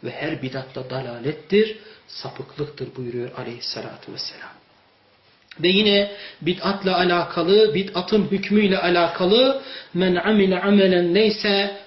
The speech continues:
aleyhi amruna fehuve raddun." Her kim bir amel işler ve o işlediği, o yaptığı amelde bizim bir emrimiz yoksa o amel merduttur, geçerli değildir. Allah o ameli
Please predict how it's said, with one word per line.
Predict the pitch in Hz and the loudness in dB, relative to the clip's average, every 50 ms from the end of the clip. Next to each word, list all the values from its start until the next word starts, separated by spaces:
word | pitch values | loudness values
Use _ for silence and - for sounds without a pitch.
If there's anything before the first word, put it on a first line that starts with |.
| - - | -6 -2
aleyhi | 175 185 185 196 208 202 175 156 190 185 | 0 2 4 4 4 2 2 0 -2 -2
amruna | - 202 214 202 185 180 185 185 185 185 185 185 185 - - - - _ _ _ - | -2 0 0 2 2 2 2 2 2 2 0 0 -2 -4 -10 -18 -20 _ _ _ -6
fehuve | 180 170 135 170 160 160 156 151 156 | -6 -6 -6 -6 -6 -4 -4 -2 0
raddun." | 196 196 - - - 180 156 139 135 - - - - _ - | -2 -2 -2 -2 0 0 0 0 -2 -6 -12 -20 -20 _ -6
Her | - 247 220 202 - | -4 -2 -2 -2 -2
kim | - 202 180 156 | -2 -2 -2 0
bir | 165 175 170 - - | 0 0 0 0 -4
amel | 151 151 160 175 170 156 - | -8 -4 -2 -2 -2 -2 -4
işler | - 143 - - - 151 143 135 - - - - - - - - | -6 -4 -4 -4 -4 -4 -6 -6 -8 -10 -12 -16 -20 -12 -4 0
ve | 196 220 | 0 2
o | 220 220 220 | 4 4 4
işlediği, | 208 - - - 202 202 196 220 220 196 190 - | 4 2 2 4 4 4 4 4 2 0 2 2
o | 208 247 | 2 2
yaptığı | 233 226 208 202 - - - 185 180 180 | 4 2 0 -2 0 2 2 4 4 4
amelde | 170 170 170 170 165 156 151 139 170 165 143 - - - - - - - | 2 0 2 2 0 0 2 2 4 4 4 2 -2 -6 -14 -16 -10 -8
bizim | 170 170 151 202 247 226 202 160 | -6 -2 0 0 2 2 0 0
bir | 165 160 151 139 - - - | -2 -4 -4 -6 -8 -10 -8
emrimiz | 151 160 151 147 139 147 147 143 135 131 120 113 113 | -8 -6 -4 -4 -4 -4 -4 -4 -4 -4 -6 -6 -4
yoksa | 127 156 180 - - - - 208 226 233 247 262 262 - - - - _ _ - | -2 -2 -2 -2 -4 -4 -2 0 2 2 2 0 -2 -4 -8 -16 -20 _ _ -8
o | 175 180 160 | -6 -6 -6
amel | 151 151 147 147 143 135 135 131 131 | -6 -6 -6 -6 -6 -6 -6 -8 -8
merduttur, | 131 135 139 - - 202 202 - - - 156 147 143 - - - - _ _ _ _ - | -8 -8 -6 -2 0 0 0 -2 -2 -2 -2 -2 -2 -4 -8 -16 -20 _ _ _ _ -8
geçerli | 156 147 139 - - 143 139 135 131 127 - | -6 -6 -6 -6 -6 -6 -6 -6 -8 -8 -6
değildir. | - 135 139 143 175 190 180 143 156 165 151 - - - - - - _ - | -6 -4 -2 0 0 0 0 0 0 0 0 -2 -6 -12 -18 -20 -16 _ -6
Allah | 147 139 131 135 147 151 151 151 - | -4 -2 0 0 0 0 0 -2 -4
o | 147 156 | -6 -6
ameli | 151 139 135 131 131 143 160 190 202 220 220 - | -6 -6 -6 -4 0 2 4 6 6 4 2 -2